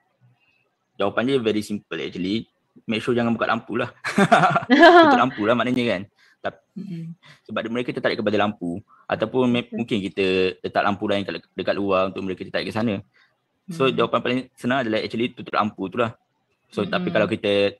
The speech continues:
Speaker 1: maybe kita nak buat kerja apa, nak buat macam mana kan. So, kena make sure tak ada lubang-lubang lain lah. Kena make sure
Speaker 2: Hmm.
Speaker 1: tutup ke lubang kat pintu ke apa tu.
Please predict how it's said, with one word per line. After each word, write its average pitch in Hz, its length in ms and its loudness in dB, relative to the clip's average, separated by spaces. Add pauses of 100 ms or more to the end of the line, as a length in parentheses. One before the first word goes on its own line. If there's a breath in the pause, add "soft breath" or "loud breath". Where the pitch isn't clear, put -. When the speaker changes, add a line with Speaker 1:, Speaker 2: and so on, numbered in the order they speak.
Speaker 1:
maybe 87 220 -10
kita 90 160 -6
nak 85 100 0
buat - 60 -4
kerja 90 260 -6
apa, - 140 -6
nak 101 100 -4
buat 87 140 2
macam 90 100 -6
mana 90 140 -6
kan. 90 140 -4
So, 104 340 -4 (320)
kena 107 180 -2
make 107 160 0
sure 113 140 0
tak 95 160 -2
ada 104 80 -4
lubang-lubang 107 400 0
lain 104 240 -4
lah. 107 80 -8 (580 soft breath)
Kena 101 140 -10
make 98 160 -4
sure 104 100 -4
Speaker 2:
Hmm. 98 140 -4
Speaker 1:
tutup 98 160 -8
ke 104 80 -6
lubang 98 240 -2
kat - 160 -6
pintu 98 260 -4
ke 98 140 0
apa 98 160 -2
tu. 104 180 -2